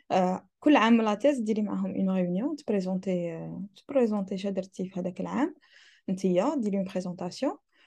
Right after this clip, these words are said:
ومن بعد يحكوا معاك انتي وحدك، ومن بعد يحكوا مع لي دكتور، آه، لي زونكادرون تاعك وحدهم، هكا باش يشوفوا الا كاين، كاين كاش بروبليم، ولا تقدي تهضري معاهم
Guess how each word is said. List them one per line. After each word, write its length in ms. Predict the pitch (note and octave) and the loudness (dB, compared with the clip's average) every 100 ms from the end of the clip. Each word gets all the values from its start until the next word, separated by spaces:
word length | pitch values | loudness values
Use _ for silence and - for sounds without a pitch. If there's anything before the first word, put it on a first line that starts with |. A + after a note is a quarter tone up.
| _ - | _ -4
ومن 460 | A3 A3 G#3 G3+ G#3 | 0 2 2 2 2
بعد 220 | A3 B3+ | 4 4
يحكوا 380 | E4+ - - A3+ | 2 0 -2 -2
معاك 240 | F#3+ F#3+ | -2 -4
انتي 240 | F#3+ A3+ | -4 -2
وحدك، 340 | G3+ - E4+ - | -4 -4 -4 0
ومن 80 | A#3+ | 0
بعد 180 | A#3 | 0
يحكوا 240 | A#3 - B3 | -6 -6 -4
مع 100 | G#3 | -4
لي 140 | G#3 | -4
دكتور، 420 | G3+ G3+ A3 - | -6 -4 0 4
آه، 40 | G3 | 4
لي 120 | F#3+ | 4
زونكادرون 420 | G#3+ G#3+ G3 G3 | -2 -2 -2 -4
تاعك 340 | G3 G#3+ C#4+ A#3 | -6 -8 -8 -10
وحدهم، 420 | - F#3 F3 F#3 - | -10 -8 -8 -10 -6
هكا 300 | F3+ F#3+ C#4+ | -6 -2 -2
باش 320 | B3+ A3 - | -2 -4 -4
يشوفوا 580 | G3+ F#3+ F#3+ F#3+ F#3+ C#4 | -4 -2 -2 -6 -2 -2
الا 80 | A3 | -2
كاين، 200 | G#3+ F#3+ | -4 -6
كاين 260 | F#3+ F#3 F#3 - | -4 -6 -6 -8
كاش 180 | F#3+ - | -8 -6
بروبليم، 520 | F#3 F3+ F3+ F3+ F#3 | -4 -2 -2 -2 -2
ولا 120 | B3 | -4
تقدي 360 | D4 - A#3 B3 | -4 -4 -2 -2
تهضري 460 | A3+ G#3 G#3+ A3 | -2 -2 -2 -2
معاهم 460 | G3+ A3 G#3 G3 | -2 -4 -4 -4